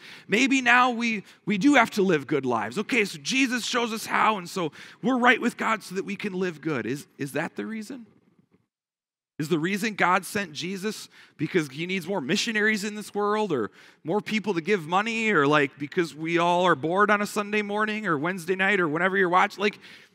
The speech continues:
is that why God? If you had to answer this question,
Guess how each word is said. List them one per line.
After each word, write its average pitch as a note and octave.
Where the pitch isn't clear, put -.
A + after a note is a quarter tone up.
is E3+
that G#3
why A#3
God? G3+
If A#3+
you D4
had C4
to A#3+
answer G3
this F3
question, G#2